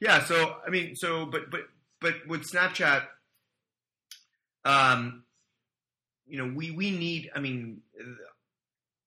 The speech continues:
consumers were asking for it. I mean, it's, it's, it's something that I think that the, the kids who were kind of not using Facebook as much anymore, the kids who,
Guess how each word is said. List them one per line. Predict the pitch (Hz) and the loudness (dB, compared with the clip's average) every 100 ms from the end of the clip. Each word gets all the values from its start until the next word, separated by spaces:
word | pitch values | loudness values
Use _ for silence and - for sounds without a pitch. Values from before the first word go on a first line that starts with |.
| _ _ _ - | _ _ _ -8
consumers | 175 - 202 180 | -6 -4 -4 -2
were | 139 | 2
asking | 120 120 - 110 101 | 4 4 2 -10 -12
for | 95 80 | -10 -10
it. | - | -8
I | |
mean, | 117 117 | -8 -6
it's, | 117 - | -8 -6
it's, | 127 - - - | -8 -8 -14 -10
it's | 131 - | -10 -6
something | 151 143 143 135 117 | -6 -4 -4 -4 -2
that | 117 113 - _ _ _ _ _ _ _ - | 0 -2 -4 _ _ _ _ _ _ _ -10
I | |
think | 120 123 107 | -6 -6 -6
that | 117 110 - | -6 -6 -8
the, | - - - | -16 -16 -16
the | 123 | -12
kids | - 143 117 | -4 -4 -4
who | 127 120 | -8 -8
were | 117 | -10
kind | - 117 113 | -6 -6 -4
of | 107 101 _ _ _ _ _ _ _ _ _ _ _ _ _ _ - | -6 -10 _ _ _ _ _ _ _ _ _ _ _ _ _ _ -12
not | 131 135 127 | -2 0 2
using | 127 120 123 | -2 -4 -6
Facebook | 117 117 113 123 117 | -4 -6 -6 -8 -8
as | 107 | -6
much | 110 107 | -6 -6
anymore, | 107 107 104 104 104 104 | -8 -10 -12 -10 -10 -12
the | - | -10
kids | - 127 120 | -4 -4 -4
who, | 120 117 110 101 | -8 -6 -6 -8